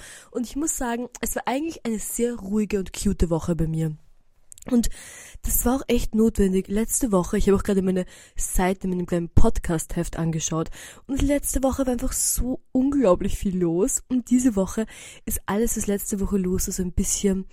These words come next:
zur Ruhe gekommen und hat zusammengefunden und wurde irgendwie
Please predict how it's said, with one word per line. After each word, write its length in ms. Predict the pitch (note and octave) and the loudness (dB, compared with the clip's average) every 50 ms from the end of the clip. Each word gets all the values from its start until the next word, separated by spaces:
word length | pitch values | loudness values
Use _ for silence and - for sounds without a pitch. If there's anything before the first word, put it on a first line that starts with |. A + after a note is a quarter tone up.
| - - - - - - - - _ _ - | -20 -20 -20 -20 -20 -20 -20 -20 _ _ -14
zur 220 | - - G#3+ G#3+ | -4 -2 0 0
Ruhe 300 | G3+ G3+ A3 A3+ A#3 A3+ | 0 0 2 4 4 4
gekommen 580 | F#3+ G3+ G3 - - G3 G3 G3+ G3+ G3+ G#3 G3 | 4 0 -2 0 0 0 2 0 0 0 -2 -2
und 140 | G3 F#3+ - | -2 -2 -2
hat 140 | G3 F#3+ - | -2 -2 -4
zusammengefunden 1300 | - G3 - - - F3+ F3 F#3+ G3+ F#3+ - F#3 - - - F#3+ F#3 F#3 F#3 F3+ E3 F#3 F#3 F3+ F3+ - - - - - - - _ | -2 -2 0 2 2 0 0 -2 -2 -2 -2 -4 -6 -4 -2 -2 -2 -2 -4 -6 -6 -6 -6 -6 -8 -12 -18 -20 -20 -20 -20 -20 _
und 240 | - G3 F#3 D#3+ F3+ | -10 -10 -8 -6 -4
wurde 160 | G3 G3+ G3+ | -2 -2 0
irgendwie 540 | - G#3 G3+ F#3+ F#3+ F3+ E3 F3+ F3+ F#3 F3 | 0 -2 -2 -4 -4 -4 -4 -2 -2 -2 -4